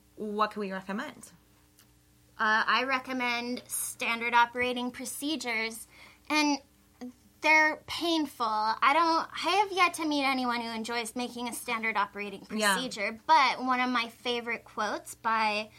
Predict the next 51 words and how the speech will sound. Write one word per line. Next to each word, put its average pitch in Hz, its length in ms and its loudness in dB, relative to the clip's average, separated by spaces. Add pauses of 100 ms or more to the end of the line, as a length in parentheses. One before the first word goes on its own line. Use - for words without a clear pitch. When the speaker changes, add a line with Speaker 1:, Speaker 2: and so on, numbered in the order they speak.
(300)
Speaker 2:
the 247 100 -4
esteemed 233 720 -8
Doctor 214 300 0
Speaker 1:
Oh, 220 120 6
I 220 80 4
love 214 220 4
him. 214 160 0
Speaker 2:
Deming 349 180 -4 (120)
Speaker 1:
Yep. 226 200 0 (200)
Speaker 2:
is, 247 400 -2 (120)
"If 254 180 -6
you 302 160 -2
can't 370 320 0
explain 277 520 -2
what 247 160 0
you're 254 100 -4
doing 247 320 -2
in 214 120 -4
a 190 40 -4
process, 277 760 -2 (340)
you 285 140 -2
don't 330 200 6
know 277 100 2
what 233 200 -2
you're 226 80 -10
doing." 240 580 -4
Speaker 1:
Mm-hmm. 196 320 -4 (200)
Speaker 2:
Oh 269 120 4
my 294 160 2
God, 214 360 8 (140)
that 214 160 6
is 220 120 -8
so 247 680 2
true. 220 640 -4
Speaker 1:
It's, 247 240 2
it 247 180 2
really 233 320 -2
is. 220 180 -4 (320)
And, 349 180 4
like, 381 180 2
it 302 100 -2
doesn't 330 260 0
need 427 140 -4
to 370 80 -4
be 302 140 0
so 254 260 2
daunting. 208 520 2
Like, 190 160 -6
I, 240 300 4
I 247 100 -2
mean, 226 240 0